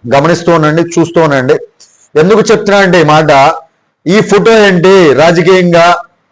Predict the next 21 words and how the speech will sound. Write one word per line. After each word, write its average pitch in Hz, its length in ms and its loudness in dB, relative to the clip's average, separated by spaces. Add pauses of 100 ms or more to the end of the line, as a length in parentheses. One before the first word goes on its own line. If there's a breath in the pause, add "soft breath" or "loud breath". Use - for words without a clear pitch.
(120)
ఆ, 156 120 2
ఈ 160 100 2
చర్చకు 175 440 -2
దారి 170 280 0
తీయటం 165 320 0
ఏంటి 160 220 -2
అనుకుంటున్నారా? 143 540 0 (280)
దానికి 151 420 0
సాక్ష్యాలు 151 480 0
ఉన్నాయండి 139 300 -4
మన 127 220 -4
దగ్గర. 131 200 0 (1300 soft breath)
దానికి 160 260 0
సంబంధించినటువంటి, 165 920 -2 (140)
ఆ, 147 100 -2 (380)
అటువంటి 156 340 0
అంశం 151 260 -2
ఇప్పుడు 139 220 -4
మనం 131 300 -2
చూద్దాం. 101 220 -2 (600)
సాంకేతికంగా 190 840 -2